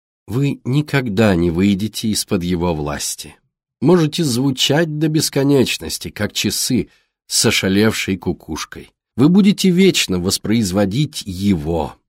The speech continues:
то есть идею, которую он воплощает.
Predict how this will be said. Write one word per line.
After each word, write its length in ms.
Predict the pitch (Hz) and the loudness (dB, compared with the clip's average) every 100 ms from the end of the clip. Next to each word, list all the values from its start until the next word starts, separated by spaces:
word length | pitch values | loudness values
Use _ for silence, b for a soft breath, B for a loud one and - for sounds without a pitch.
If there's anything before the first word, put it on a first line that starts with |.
| _ _ _ _ _ _ | _ _ _ _ _ _
то 80 | 143 | 4
есть 340 | 175 - - | 4 2 0
идею, 480 | 185 156 170 185 202 | -2 2 4 6 4
которую 600 | 165 185 165 170 180 170 | 2 2 4 6 6 4
он 400 | - 135 127 123 - | 4 4 6 4 2
воплощает. 1040 | 110 110 98 90 - - 71 - _ - | -2 0 0 0 -2 -8 -10 -14 _ -20